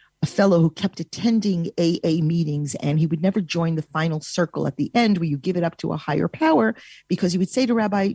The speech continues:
Twersky, "I, I can't, I'm not, I may be a drunk, but I'm not a liar, and I don't believe in God, and I can't join the circle." And then several years later, he does join the circle, and Rabbi Twersky said to him, "Aha, so I see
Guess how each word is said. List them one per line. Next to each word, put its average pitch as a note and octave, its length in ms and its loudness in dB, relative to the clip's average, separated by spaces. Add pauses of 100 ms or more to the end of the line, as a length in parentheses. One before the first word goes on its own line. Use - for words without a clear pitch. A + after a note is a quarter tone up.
Twersky, F3+ 680 -2
"I, D2 240 0
I D#3+ 80 0
can't, G3+ 460 -2
I'm F3 100 0
not, F#3 160 -2 (340)
I B3+ 60 4
may G#3 160 6
be G3 180 0
a E3+ 40 0
drunk, E3 400 -2
but E3 100 -4
I'm D#3+ 120 -2
not E3 160 -2
a D#3 60 0
liar, D#3 440 -2
and D#3 80 -4
I D3+ 60 -2
don't D#3+ 180 -2
believe D3 260 -2
in C#3+ 120 -10
God, B2+ 280 -2
and - 80 -8
I D#3+ 60 -4
can't D#3 260 -6
join D3+ 220 -2
the E3 80 -2
circle." B3+ 420 2 (380)
And G3+ 100 6
then A#3 240 4
several A#3+ 400 -2
years A3 340 -6
later, C4+ 280 2
he G#3+ 140 -2
does A3 260 -2
join G#3 280 0
the G3 60 -2
circle, E3+ 480 -2
and F3 100 -2
Rabbi D#3+ 340 0
Twersky E3 520 -2
said D#3+ 240 -2
to F3 120 -2
him, D3+ 320 -2
"Aha, - 520 -2 (560)
so D#3 220 -2
I D3 100 2
see D#3 560 0